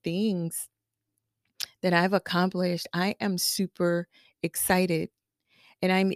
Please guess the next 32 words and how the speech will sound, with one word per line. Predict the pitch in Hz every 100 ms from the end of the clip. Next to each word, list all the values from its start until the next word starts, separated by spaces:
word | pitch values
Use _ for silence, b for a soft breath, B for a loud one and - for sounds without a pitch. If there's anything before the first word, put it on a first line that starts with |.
| -
even | 196 202 202 202
happy | - 180 180 - 180 165 160
about, | - 160 160 156 160 -
I'm | 165
happier | 160 190 180 208 196 208 175
about | - 165 165 160 -
the, | 165 165 -
"I | 175
will | 202 220
have | - 170 170 170 170
happy, | - 165 - 170 165 B B B B
meaningful | 165 170 160 156 165 160 151
relationships." | 156 160 160 190 156 - - - - - _ B B B
And | 196
if | 190
you | 208 -
ask | 190 208 -
me, | 196 170 - B B
"What | 190 233
did | 330 311
you | 262
do? | 214 185
There's | 170
fifty-two | - 254 269 -
weeks | 247 240 -
in | 226
a |
year. | 214 196 220 175 165 B B
What | - 214 -
did | 302 262
you | 254
do | 190 202 190 185 190